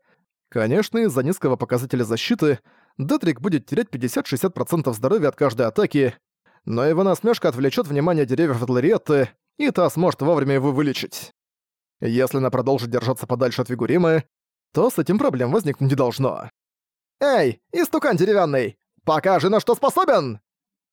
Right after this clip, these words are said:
«Проклятый нетопырь! Я пойду первым! Хочу опробовать пару движений!» Шамбала помчался вперед со скоростью молнии. Как и ожидалось, Вигурима погрузил кулак в землю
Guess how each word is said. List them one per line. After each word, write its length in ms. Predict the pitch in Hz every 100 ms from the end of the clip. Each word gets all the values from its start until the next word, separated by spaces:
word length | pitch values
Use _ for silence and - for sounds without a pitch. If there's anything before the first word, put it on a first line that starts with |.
| -
«Проклятый 920 | 120 127 143 156 170 175 190 185 180
нетопырь! 720 | 185 214 185 233 226 202 120 - _ _ _ _ _ -
Я 240 | 139 156
пойду 220 | 160 160 165
первым! 500 | 190 165 151 127 104 _ _ _ _
Хочу 300 | - - -
опробовать 460 | 180 151 147 156 -
пару 180 | 202 156
движений!» 640 | 180 156 185 127 82 - _ _ _ _ _ -
Шамбала 520 | - - 180 151 139
помчался 520 | 120 120 - 254 143
вперед 260 | - 147 -
со 120 | 139
скоростью 420 | - 156 135 156
молнии. 580 | 147 143 123 107 64 120 - _ _ _ _ _ -
Как 260 | 131 160
и 40 | 151
ожидалось, 520 | 135 120 139 175 -
Вигурима 420 | 127 131 233 180
погрузил 420 | 131 120 131 202
кулак 260 | 127 143 117
в 40 |
землю 440 | 113 240 170 147